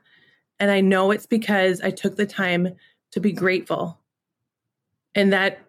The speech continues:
is h-, easier said than done. I one hundred percent understand that. It's easier said than done. But these simple things that we hear a lot, "What are you celebrating? What are you grateful for?" Yes, we can eye roll,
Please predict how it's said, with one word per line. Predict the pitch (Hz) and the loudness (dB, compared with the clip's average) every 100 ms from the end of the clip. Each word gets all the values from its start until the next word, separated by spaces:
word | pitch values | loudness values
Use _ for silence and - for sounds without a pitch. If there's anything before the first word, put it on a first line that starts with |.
| - | -4
is | 220 175 | -4 -4
h-, | - 190 220 | -8 -2 0
easier | 226 269 277 254 | 4 4 4 2
said | 233 220 208 | 2 0 2
than | 202 | 2
done. | 175 160 156 | 2 0 -4
I | 175 180 | -4 0
one | 180 180 | 0 0
hundred | 151 208 208 202 | 0 0 0 0
percent | 196 196 190 | -4 -4 -2
understand | 180 175 - 175 165 | -2 -2 -2 -2 -2
that. | 156 151 - - - - - | -4 -6 -12 -20 -20 -14 -8
It's | 202 | -2
easier | 208 214 214 202 | 2 2 2 0
said | - 175 | 0 -2
than | 170 165 | 0 0
done. | 160 165 | 0 -2
But | 175 | -2
these | 226 220 - | 2 2 2
simple | 302 320 370 | 0 2 2
things | 349 294 254 | 4 4 4
that | 208 | 2
we | 214 | 2
hear | 214 214 | 2 2
a | 196 | 2
lot, | 190 170 - | 2 0 0
"What | 180 | 0
are | 214 | 2
you | 254 | 2
celebrating? | 262 269 269 254 247 220 196 | 0 2 2 4 4 4 2
What | 202 | 2
are | |
you | 220 | 2
grateful | 226 247 220 226 | 2 0 0 -2
for?" | 220 202 | 0 0
Yes, | 196 185 214 220 220 - - - _ - | 0 0 0 0 -4 -12 -20 -20 _ -2
we | 220 | 0
can | 220 220 | 2 2
eye | 202 | 2
roll, | 214 220 208 214 220 | 2 2 2 2 0